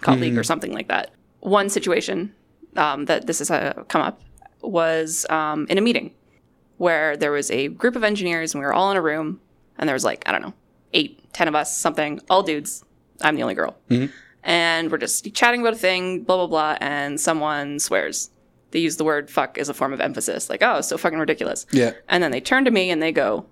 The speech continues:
Speaker 1: "Oh, I'm sorry."
Speaker 2: <laughs>
Speaker 1: And I
Speaker 2: You
Speaker 1: go,
Speaker 2: delicate flower, you.
Speaker 1: "Exactly." And it's like, "What? I'm not,
Speaker 2: <laughs>
Speaker 1: you don't have to apologize to me when you swear." And I'm assuming, like, I don't really think it could have been anything else other than my being a woman, 'cause I wasn't, like,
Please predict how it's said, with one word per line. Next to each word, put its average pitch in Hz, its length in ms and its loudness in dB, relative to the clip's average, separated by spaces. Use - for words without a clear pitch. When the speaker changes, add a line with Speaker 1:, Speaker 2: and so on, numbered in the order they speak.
Speaker 1:
"Oh, 220 80 2
I'm 226 140 2
sorry." 87 360 -2
Speaker 2:
<laughs> - 140 0
Speaker 1:
And 185 120 4
I 180 40 8
Speaker 2:
You - 80 8
Speaker 1:
go, 165 180 4
Speaker 2:
delicate 143 400 4
flower, 90 460 2
you. - 40 4
Speaker 1:
"Exactly." 277 540 4
And 202 100 4
it's 226 120 2
like, 247 260 2
"What? 294 500 2
I'm 302 140 6
not, 381 220 4
Speaker 2:
<laughs> - 380 -2
Speaker 1:
you - 100 0
don't 403 40 6
have 392 100 4
to 247 60 4
apologize 233 680 4
to 190 100 -2
me 175 180 0
when 175 140 -2
you 175 100 0
swear." 185 480 0
And 208 180 4
I'm 196 140 4
assuming, 214 580 2
like, - 360 -2
I 190 100 4
don't 202 320 2
really 196 260 2
think 170 280 -2
it - 100 0
could 160 140 -2
have 160 100 -4
been 156 120 0
anything 156 360 0
else 170 220 0
other 214 180 0
than 220 140 -2
my 226 120 0
being 226 240 0
a 226 60 -2
woman, 240 300 0
'cause 233 160 -6
I - 60 2
wasn't, 156 280 -2
like, - 300 -6